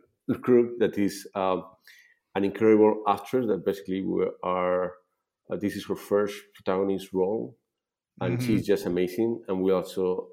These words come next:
Speaker 1: had, um, Sasha Juice. So basically, we were just extremely,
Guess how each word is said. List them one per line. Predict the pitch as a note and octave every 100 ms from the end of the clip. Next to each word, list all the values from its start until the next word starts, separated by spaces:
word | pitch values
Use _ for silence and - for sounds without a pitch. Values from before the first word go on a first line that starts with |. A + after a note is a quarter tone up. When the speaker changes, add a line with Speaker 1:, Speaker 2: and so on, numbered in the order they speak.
| -
Speaker 1:
had, | - F2 E2+ - _
um, | F2+ E2 D#2+ - _
Sasha | - G2+ A2 A2+
Juice. | A#2+ C3 C3 - _ _ - _ _
So | - A2+
basically, | B2+ C3+ A#2+ G#2+ G2 F#2+ - _ _ _ _ _ _ -
we | A2+
were | G#2
just | G2 G2 G#2
extremely, | - G#2+ G#2 G2+ G2 F#2+ F#2